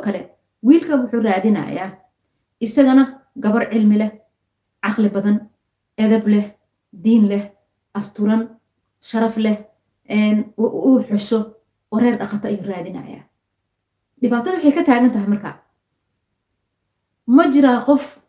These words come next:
qofka uu raba inta uu mashiin gashto samaysanayo ma jiraa? Ma jiro. Qofna ma samaysan kara qofka isaga uu rabo. Absolute ma dhici karto. Haddaad dhahdid,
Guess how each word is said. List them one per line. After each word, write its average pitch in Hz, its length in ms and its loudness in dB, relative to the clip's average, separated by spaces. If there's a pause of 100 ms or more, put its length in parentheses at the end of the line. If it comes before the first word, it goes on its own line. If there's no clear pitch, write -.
(120)
qofka 320 260 0
uu 233 140 0
raba 202 340 0
inta 240 340 -2
uu 214 240 0 (140)
mashiin 254 380 6
gashto 208 260 -4
samaysanayo 214 480 -2
ma 202 80 -2
jiraa? 170 260 -8 (720)
Ma 269 80 4
jiro. 202 220 -2 (340)
Qofna 254 360 4
ma 294 160 4
samaysan 226 540 0
kara 208 320 -4 (220)
qofka 247 300 -4
isaga - 280 -6
uu 147 160 -6
rabo. 156 280 -12 (2000)
Absolute 226 480 -2
ma 233 100 4
dhici 202 220 -6
karto. - 220 -14
Haddaad 269 240 2
dhahdid, 254 260 2